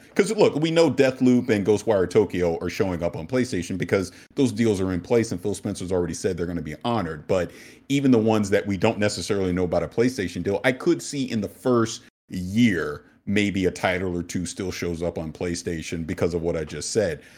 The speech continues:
But beyond that, I think the expecta-, again, set the expectation now. If the expectation is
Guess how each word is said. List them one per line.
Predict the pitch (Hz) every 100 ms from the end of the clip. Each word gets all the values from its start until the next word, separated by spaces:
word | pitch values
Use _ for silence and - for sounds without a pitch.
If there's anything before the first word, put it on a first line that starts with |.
| _
But | - -
beyond | 117 127 143 92
that, | 113 98 -
I | 104
think | 92 117 -
the | 90
expecta-, | 113 - 117 - 123 -
again, | 208 131 - - _ -
set | - 170
the | -
expectation | 156 - 143 - 139 - 113
now. | 127 85
If | 82 98
the | -
expectation | 131 - 135 156 139 131 117
is | 101 90